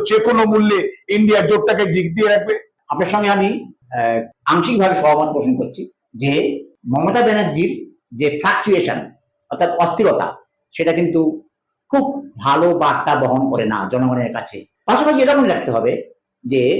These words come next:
Speaker 2: রাজনীতি হচ্ছে সবসময় একটা ফ্লেক্সিবল, একটা ফ্লেক্সিবল কমোডিটি, একটা, একটা ফ্লেক্সিবল এন্টিটি। এর সবসময় তার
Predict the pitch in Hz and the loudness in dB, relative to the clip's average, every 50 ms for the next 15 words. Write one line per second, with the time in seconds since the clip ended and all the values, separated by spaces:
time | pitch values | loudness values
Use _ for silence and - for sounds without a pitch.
0 | - - - - _ _ _ _ _ - 131 143 147 151 139 175 240 254 240 214 | -4 -8 -12 -20 _ _ _ _ _ -4 -2 0 0 0 0 0 0 0 0 0
1 | 175 156 147 - - - - 156 170 151 - - - - - - 156 135 127 143 | 0 0 -2 -4 -6 -4 -2 -2 -2 -2 -4 -6 -6 -8 -8 -6 -4 -2 -2 -2
2 | - - - - - - - - - - 170 175 - - 190 180 196 190 196 196 | -4 -6 -10 -14 -14 -12 -12 -8 -4 -2 -2 -2 -4 -4 -2 0 2 2 2 2
3 | - - - - _ _ _ - 127 107 107 - - 127 131 - - _ _ - | 0 -4 -12 -20 _ _ _ -4 -2 -2 -2 -4 -6 -8 -12 -12 -14 _ _ -6
4 | 151 147 156 151 - - 220 214 - - 208 196 208 202 185 - - - 143 143 | -4 -4 -4 -4 -4 -2 -2 -2 -2 -2 -2 0 0 0 0 -2 -2 -4 -2 -2
5 | 147 131 104 - - - - _ _ _ _ _ _ _ _ _ _ _ - 143 | 0 -2 -2 -4 -8 -10 -14 _ _ _ _ _ _ _ _ _ _ _ -6 -4
6 | 139 120 - - 143 127 165 - - - - 202 214 214 208 214 196 214 208 - | -4 -4 -6 -8 -8 -6 -6 -8 -4 -2 -2 0 0 0 0 2 2 2 2 0
7 | - 180 160 - 147 127 - 82 - - _ _ _ _ - 156 160 160 - - | 0 0 0 0 0 -2 -4 -8 -14 -18 _ _ _ _ -2 -2 -2 0 -2 -2
8 | 190 190 190 - 226 214 190 190 - - 165 151 160 | -4 -4 -2 -2 0 0 0 0 0 0 0 0 0